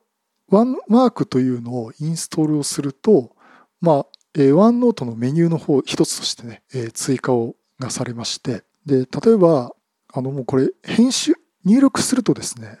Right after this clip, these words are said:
すぐマークダウンの書式に変えてくれるんですね。まあ、例えば、えー、シャープ一つつけて、スペース開けて、テストってやって、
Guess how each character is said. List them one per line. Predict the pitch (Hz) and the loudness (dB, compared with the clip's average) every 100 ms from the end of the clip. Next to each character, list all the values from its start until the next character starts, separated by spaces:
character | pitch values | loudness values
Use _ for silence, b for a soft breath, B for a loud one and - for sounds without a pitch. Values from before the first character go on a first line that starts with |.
| _ | _
す | - - | -10 -4
ぐ | 277 135 - _ | -2 -2 -6 _
マ | 160 220 | 2 2
ー | |
ク | 262 | 4
ダ | 220 | 4
ウ | |
ン | 123 | 2
の | 104 | -6
書 | - - | -4 -2
式 | - 127 | -2 -2
に | - | 0
変 | 190 | 0
え | |
て | 190 | 2
く | |
れ | 196 | 2
る | 147 | 0
ん | |
で | |
す | - 123 | -4 -10
ね。 | 147 185 _ B B B B B | -10 -10 _ B B B B B
ま | 151 | -4
あ、 | - - 254 | -4 -2 4
例 | 240 | 4
え | |
ば、 | 170 190 151 - _ | 6 4 4 -2 _
え | 139 | -4
ー、 | 120 131 - | -2 -2 -4
シ | - 226 | 0 2
ャ | 220 | 2
ー | |
プ | - | 2
一 | 123 - 139 | -2 -2 -4
つ | - | -6
つ | - | -8
け | 143 | -8
て、 | - - 156 135 - | -6 0 2 0 -6
ス | - | -6
ペ | - 151 | 0 0
ー | |
ス | - | 0
開 | 120 | -8
け | - 123 | -10 -6
て、 | - 160 - _ _ _ _ _ - | -2 -2 -2 _ _ _ _ _ -2
テ | 147 | -2
ス | - - | -2 -4
ト | 147 | -2
っ | 156 | -2
て | _ 110 | _ -16
や | |
っ | |
て、 | - | -14